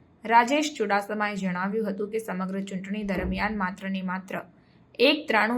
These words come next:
વિધાનસભાના ધારાસભ્ય કાળુભાઈ રાઠોડનો વિસ્તાર છે કે એક પણ મીટિંગ કરી નથી, તો પણ મને ઐતિહાસિક લીડ આપી છે. ઉના શહેર અને નગરપાલિકા કેવી રીતે ચલાવવી, તેનું આયોજન કેવી રીતે કરવું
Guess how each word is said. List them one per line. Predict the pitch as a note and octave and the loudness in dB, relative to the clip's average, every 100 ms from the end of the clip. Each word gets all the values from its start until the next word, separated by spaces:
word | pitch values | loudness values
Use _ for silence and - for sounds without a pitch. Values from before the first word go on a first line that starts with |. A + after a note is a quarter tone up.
| G#3 | 0
વિધાનસભાના | G3 G#3 G#3+ F#3+ F#3 G3 | -2 -2 -4 -4 0 0
ધારાસભ્ય | F#3+ F3 G3 G3+ G3 G#3+ | 0 -4 -4 -4 -4 -4
કાળુભાઈ | G#3 F3 F#3+ G3+ G3 | -2 -2 -2 -2 -2
રાઠોડનો | E3+ E3+ G3+ F#3+ G3+ F3+ | -2 -4 -4 -4 -6 -8
વિસ્તાર | F3 F3+ G#3 A3 | -6 0 2 0
છે | - G3+ G3 - - - | -6 -8 -10 -18 -20 0
કે | C4+ | 4
એક | D4 D4 | 4 6
પણ | D4 C4+ | 4 4
મીટિંગ | G3+ G3 A3 A3 | 0 0 -2 0
કરી | G3 G3 | 2 2
નથી, | G3 A3 A3+ | 0 -2 -2
તો | G3+ G3+ | -4 -4
પણ | G3+ F3+ - - | -4 -6 -6 -4
મને | G3+ G#3 G3+ | -2 -4 -4
ઐતિહાસિક | G3 G3 A3+ G3 G3 A3+ A#3 | -4 -2 -2 -2 0 -2 0
લીડ | G3+ G3+ - | 0 -2 -4
આપી | F3+ F3 F3 | -8 -8 -6
છે. | - F#3+ - _ _ _ _ - | -6 -6 -8 _ _ _ _ 0
ઉના | B3 C#4+ D#4 | 8 10 10
શહેર | D4 A#3+ B3+ | 6 4 4
અને | C#4+ A#3+ A3+ | 2 -2 -2
નગરપાલિકા | G3+ A3+ A3+ G3+ F#3+ G#3 G#3 | 0 2 2 0 2 -2 -2
કેવી | G3+ F#3 G#3+ | -2 -2 -2
રીતે | A#3 A3+ A3+ | 0 -2 0
ચલાવવી, | A3+ B3 B3 G#3+ - _ _ - | 0 0 -2 -6 -8 _ _ 4
તેનું | D4 D#4 C#4+ | 4 8 8
આયોજન | B3+ B3+ C4+ | 8 4 0
કેવી | C4 G3 G3 A3 | -2 -4 -4 -4
રીતે | A#3 B3+ | -4 -2
કરવું | C4 C4+ G3+ | -2 -2 -6